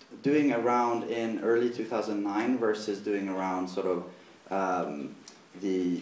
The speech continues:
end of last year was very, very different, uh, very different climates around us. So you got to see kind of like how, how the V C works, or how the V C world works differently at different times.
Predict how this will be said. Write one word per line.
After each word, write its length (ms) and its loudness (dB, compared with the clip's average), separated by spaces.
end 240 0
of 120 0
last 280 0
year 200 6
was 120 2
very, 280 2
very 160 2
different, 480 -6
uh, 460 -4
very 140 2
different 280 -2
climates 560 -2
around 360 2
us. 120 0
So 100 0
you 100 2
got 160 0
to 40 -10
see 200 -6
kind 200 -2
of 120 -8
like 240 -6
how, 320 0
how 120 4
the 100 0
V 160 -4
C 220 -2
works, 800 -4
or 180 4
how 120 -2
the 100 -6
V 120 -10
C 160 -6
world 380 0
works 540 -4
differently 500 -4
at 140 -10
different 320 -12
times. 420 -6